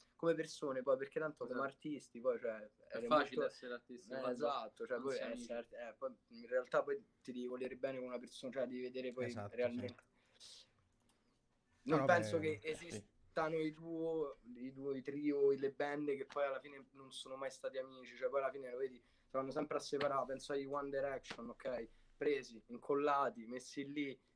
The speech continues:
Speaker 1: durano quattro anni, sì, ha fatto un boom di vendite pazzesco, però poi
Speaker 3: E
Speaker 1: ognuno
Speaker 3: poi
Speaker 1: va a strada sua.
Speaker 3: Esatto,
Speaker 4: Poi, eh,
Speaker 3: esatto.
Speaker 4: sì, non è, eh, prodotti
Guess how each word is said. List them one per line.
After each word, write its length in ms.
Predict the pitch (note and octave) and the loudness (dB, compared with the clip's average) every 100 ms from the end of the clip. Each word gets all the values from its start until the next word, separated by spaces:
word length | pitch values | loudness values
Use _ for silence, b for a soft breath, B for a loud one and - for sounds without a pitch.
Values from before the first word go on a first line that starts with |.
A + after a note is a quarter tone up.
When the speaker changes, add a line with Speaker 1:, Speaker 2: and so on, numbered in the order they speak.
| _ | _
Speaker 1:
durano 340 | - C3 C3 | -8 -6 -4
quattro 340 | C3+ C#3+ - D#3 | -2 -2 0 0
anni, 240 | C3 A#2+ A#2+ | 0 -2 -4
sì, 80 | |
ha 60 | C3+ | -4
fatto 240 | A#2+ - C3 | -4 -6 -8
un 160 | B2 | -6
boom 260 | C#3 C#3+ C#3 | -2 -2 0
di 100 | C3+ | -2
vendite 420 | C#3 C3+ C3 A#2+ | -2 -4 -6 -2
pazzesco, 640 | C3+ D3 - B2+ - - | -2 -2 -4 -4 -4 -8
però 200 | G#2+ A2+ | -10 -8
poi 280 | A2+ A2+ A2 - | -4 -4 -4 -8
Speaker 3:
E 100 | A#2 | -10
Speaker 1:
ognuno 320 | - B2 C#3+ C3+ | -2 2 4 4
Speaker 3:
poi 20 | |
Speaker 1:
va 100 | A#2+ | 2
a 60 | |
strada 360 | G2+ G2 A#2+ A#2+ | 2 0 0 0
sua. 300 | C3 B2+ A#2 | -2 -2 0
Speaker 3:
Esatto, 140 | A2+ | 4
Speaker 4:
Poi, 100 | C3+ | 4
eh, 380 | F#2 F#2 F#2+ F#2 | 4 0 -2 -4
Speaker 3:
esatto. 40 | F2+ | -10
Speaker 4:
sì, 220 | G#2 F#2+ | -10 -8
non 200 | G2+ G#2 D#2+ | -4 -4 -6
è, 1200 | C#2 _ - - - - - _ - F#2+ A2 A2 | -14 _ -20 -20 -20 -20 -20 _ -10 0 4 4
eh, 60 | G#2+ | 2
prodotti 500 | - A#2+ B2 - | 2 2 4 2